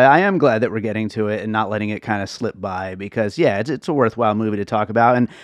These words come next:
I think a little different from anything we've ever covered on the show. It, it's, it's unique in, in a lot of ways. And, and I like a lot of, uh, uh, Alexandre Aja's films. I, I really liked Crawl a couple years back,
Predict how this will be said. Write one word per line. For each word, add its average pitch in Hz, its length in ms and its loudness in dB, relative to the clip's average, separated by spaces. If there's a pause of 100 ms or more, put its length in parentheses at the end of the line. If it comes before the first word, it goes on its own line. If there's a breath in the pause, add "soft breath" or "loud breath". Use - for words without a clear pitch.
(160 loud breath)
I - 80 -2
think 214 180 2
a 214 40 8
little 202 180 8
different 151 500 2
from 143 580 4
anything 143 380 2
we've 143 140 2
ever 139 180 2
covered 131 340 0
on 131 120 2
the 107 100 -2
show. 101 380 -4
It, 104 160 -2
it's, 110 300 -2
it's 117 220 -8
unique 117 400 0
in, 123 140 0
in 120 200 -2
a 113 60 0
lot 110 220 4
of 110 80 4
ways. 110 420 0
And, 104 160 -2 (440 loud breath)
and 156 240 2
I 151 120 6
like 214 180 4
a 247 60 4
lot 233 180 6
of, 196 180 0
uh, 139 60 4
uh, 113 800 2 (120)
Alexandre 117 600 0
Aja's 107 560 0 (100)
films. 101 440 -4
I, 110 160 0
I 107 360 0 (160)
really 120 200 0
liked 120 240 -2
Crawl 120 520 0
a 135 40 -20
couple 131 260 -4
years 135 220 0
back, 135 520 0